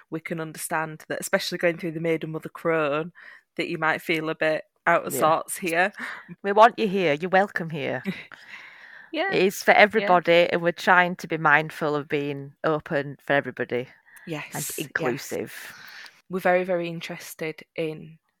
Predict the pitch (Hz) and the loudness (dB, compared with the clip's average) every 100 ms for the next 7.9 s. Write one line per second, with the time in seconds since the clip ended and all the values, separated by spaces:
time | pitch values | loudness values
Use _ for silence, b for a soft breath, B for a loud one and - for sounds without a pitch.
0 | _ 170 165 147 - 175 170 170 - 165 | _ -10 -10 -12 -12 -12 -10 -14 -14 -14
1 | - 160 151 160 156 156 - 160 151 156 | -12 -12 -12 -14 -14 -14 -14 -12 -12 -12
2 | 156 151 156 151 - - _ - 185 - | -14 -14 -14 -14 -14 -16 _ -14 -14 -14
3 | - - - 160 165 _ 240 381 311 - | -18 -18 -12 -10 -12 _ -10 -8 -8 -10
4 | - 180 156 165 185 185 - 147 170 - | -8 -8 -8 -8 -8 -10 -10 -10 -12 -12
5 | 185 185 190 151 - 175 165 160 156 - | -2 2 2 -2 -2 -2 -2 -6 -10 -6
6 | 151 160 - 180 165 151 156 - - 160 | -6 -6 -10 -10 -10 -10 -10 -12 -12 -10
7 | 156 165 160 151 - - 151 151 147 | -8 -6 -8 -10 -16 -10 -10 -10 -16